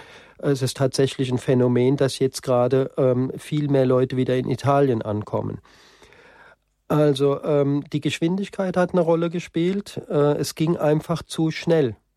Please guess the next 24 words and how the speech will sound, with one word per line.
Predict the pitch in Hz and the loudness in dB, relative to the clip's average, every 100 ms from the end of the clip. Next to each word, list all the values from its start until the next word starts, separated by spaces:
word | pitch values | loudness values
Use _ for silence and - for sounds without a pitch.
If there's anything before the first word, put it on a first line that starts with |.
| _ | _
Das | 123 - | -14 -8
glaube | 139 135 135 | -6 -6 -6
ich | 123 | -4
auch. | - 110 - | -2 -2 -2
Unsere | 143 123 131 | -2 0 0
Behörden | 127 131 135 143 139 | 2 2 2 0 0
waren | 131 135 | 0 0
am | 135 123 | -2 -4
Limit, | 120 135 160 214 - - _ _ _ _ _ 131 | -2 0 0 0 -4 -12 _ _ _ _ _ 0
weil | 131 131 | 0 0
sie | 143 | -2
auch | 123 | -2
nicht | 143 143 | -4 -2
ausgelegt | 147 180 - 131 113 113 107 - | -2 -2 -2 -2 0 0 -2 -4
waren | 107 104 104 | 0 0 0
für | 104 131 117 | -2 -2 0
so | 123 | 2
eine | 120 110 | 2 0
Ausnahmesituation. | 120 110 117 104 104 - 117 120 117 - 113 - - - - - | -2 -2 -2 -2 -2 -4 -4 -4 -4 -4 -4 -4 -10 -20 -8 0
Wenn | 156 | 2
aber | 160 143 | 2 0
jetzt | 135 135 - | 0 -2 -6
jedes | 143 160 170 160 - | -6 -4 -4 -6 0
Jahr | 156 127 110 | 2 2 0